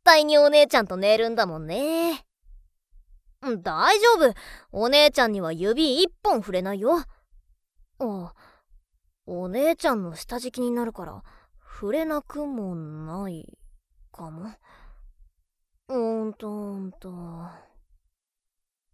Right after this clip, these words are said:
<laughs> そうだ！僕を縛っ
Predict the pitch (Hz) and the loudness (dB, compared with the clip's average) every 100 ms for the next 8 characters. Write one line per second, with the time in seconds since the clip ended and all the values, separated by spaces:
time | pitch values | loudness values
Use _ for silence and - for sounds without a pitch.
0 | _ _ _ - - 208 - - 523 - | _ _ _ -10 -10 -10 -4 -4 -4 2
1 | - 269 330 539 554 440 330 214 - - | 8 8 12 12 12 12 10 4 -12 -20
2 | _ _ - - - - 220 - 370 202 | _ _ -20 -20 -12 -4 -2 2 4 4
3 | - 262 269 | 2 0 6